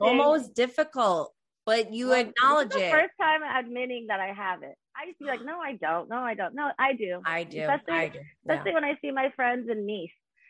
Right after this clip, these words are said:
Speaker 1: and, and, you know, parts of France or Italy or Greece or Chelsea's
Speaker 2: Mm-hmm.
Speaker 1: in Portugal right now. And I'm just like,
Speaker 2: Ugh.
Speaker 1: "Mm." But I'm like, "No," because even if I go to Spain, back to Spain, or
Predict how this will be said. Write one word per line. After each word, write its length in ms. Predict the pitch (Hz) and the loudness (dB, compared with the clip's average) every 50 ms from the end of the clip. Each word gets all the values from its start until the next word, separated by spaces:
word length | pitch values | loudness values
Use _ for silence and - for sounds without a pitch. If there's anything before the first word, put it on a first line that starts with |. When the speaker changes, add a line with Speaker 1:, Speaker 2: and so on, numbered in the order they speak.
| _ | _
Speaker 1:
and, 260 | - 202 214 214 196 - - | -2 -2 -2 -2 -2 0 2
and, 320 | 208 196 190 190 190 190 - | 2 4 2 0 -4 -6 -6
you 120 | - 214 208 | -6 -4 -4
know, 120 | 202 196 | -4 -4
parts 260 | - 233 226 220 220 - | 0 2 2 2 2 0
of 100 | 214 202 - | -6 -6 -2
France 320 | - 214 196 190 180 170 - _ | 0 2 4 4 4 2 -2 _
or 100 | 190 190 - - | -10 -10 -8 -8
Italy 600 | 202 208 214 208 202 196 185 175 170 165 160 - _ _ _ _ _ _ _ _ _ _ _ _ _ _ _ _ _ _ _ _ _ - | -6 -4 -4 -4 -4 -4 -4 -4 -6 -6 -8 -12 _ _ _ _ _ _ _ _ _ _ _ _ _ _ _ _ _ _ _ _ _ 0
or 140 | 202 208 | 0 0
Greece 420 | 196 196 214 214 226 220 185 185 - _ _ _ _ _ _ _ _ _ _ _ | 2 2 2 2 4 4 2 0 -2 _ _ _ _ _ _ _ _ _ _ _
or 220 | 202 202 208 202 - _ - | 0 0 0 -2 -4 _ -2
Chelsea's 380 | 277 254 262 180 170 269 240 | 0 0 0 0 -2 -6 -6
Speaker 2:
Mm-hmm. 80 | 233 233 | -6 -6
Speaker 1:
in 100 | 214 202 | -8 -6
Portugal 500 | - 247 240 226 - 240 208 208 196 190 | -4 -4 -4 -2 -4 -4 -2 0 0 2
right 240 | 185 175 175 175 - | 2 0 0 -2 -4
now. 340 | 190 175 170 165 165 170 - _ _ _ _ _ | -4 -4 -2 -2 -2 -4 -6 _ _ _ _ _
And 80 | 208 214 | -4 -4
I'm 100 | 214 220 | -2 -2
just 160 | 233 226 214 | -6 -4 -2
like, 140 | 240 226 - | -4 -4 -4
Speaker 2:
Ugh. 480 | - - _ _ _ _ _ _ 320 | -6 -14 _ _ _ _ _ _ -4
Speaker 1:
"Mm." 540 | 349 359 359 370 359 359 349 339 359 320 233 - _ _ _ _ _ - | -2 0 0 0 2 2 2 2 2 2 0 -2 _ _ _ _ _ 0
But 80 | 214 | 0
I'm 100 | 214 214 | 2 2
like, 180 | 214 214 208 - 208 | 2 0 -2 -4 -6
"No," 320 | 202 202 220 247 247 214 | -2 0 2 2 2 2
because 320 | - 214 220 - 226 208 196 - _ _ _ _ _ _ _ _ _ _ | 0 -2 -2 0 -4 -4 -4 -8 _ _ _ _ _ _ _ _ _ _
even 480 | 247 262 277 262 269 285 285 294 285 - - _ - | -4 -4 -2 0 2 2 2 0 -2 -8 -10 _ -6
if 140 | 233 233 - | -6 -4 -2
I 140 | - 226 226 220 | 0 0 0 0
go 540 | 220 214 208 208 208 208 208 208 202 208 _ _ _ _ _ _ _ _ _ _ _ - | 0 0 2 2 2 2 0 0 -4 -6 _ _ _ _ _ _ _ _ _ _ _ -12
to 120 | 226 202 - | -12 -12 -10
Spain, 500 | _ 208 185 185 185 180 175 165 175 180 _ _ | _ -4 -2 -2 -2 -2 -4 -6 -10 -14 _ _
back 180 | 202 196 - | -6 -6 -4
to 120 | - 208 190 - | -6 -8 -8 -6
Spain, 380 | _ 185 175 175 175 170 165 156 - - | _ -2 -2 0 0 -2 -4 -4 -6 -4
or 300 | 180 175 170 175 170 | -2 -2 -2 -2 -4